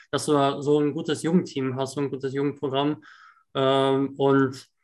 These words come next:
ja, Fechter, sie haben ausgeglichenen Kader in meinen Augen. Sie haben einen neuen Coach, Ty Harrelson, den ich relativ schlecht w-, einschätzen kann. Er, äh, hat in Deutschland gespielt, in der Pro A auch, in der zweiten Liga auch, vor Pro A-Zeiten sogar,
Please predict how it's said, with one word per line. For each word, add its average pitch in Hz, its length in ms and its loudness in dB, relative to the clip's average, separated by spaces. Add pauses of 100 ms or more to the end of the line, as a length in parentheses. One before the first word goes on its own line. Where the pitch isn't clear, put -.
(920)
ja, 147 180 4
Fechter, 165 760 2
sie 156 100 0
haben 160 100 2
ausgeglichenen 156 600 0
Kader 156 320 2
in 151 60 4
meinen 151 240 2
Augen. 151 460 0
Sie 143 100 -4
haben 139 80 0
einen 143 60 2
neuen 139 220 0
Coach, 156 440 -6
Ty 143 440 -2
Harrelson, 151 600 -2
den 147 180 2
ich 143 120 -6
relativ 165 340 0
schlecht - 400 -8
w-, 160 400 -8
einschätzen 165 520 -4
kann. 160 500 -2 (100)
Er, 139 400 0
äh, 139 160 -4
hat 147 180 -6
in 147 220 -2
Deutschland 143 540 -4
gespielt, 202 500 0
in 165 220 -10
der 160 100 -6
Pro 160 200 -6
A 156 280 0
auch, 151 240 0
in 147 80 -2
der 143 140 -4
zweiten 156 260 -2
Liga 151 160 -2
auch, 147 260 -4
vor 160 240 -2
Pro 151 120 -4
A-Zeiten 160 460 -6
sogar, 151 360 -4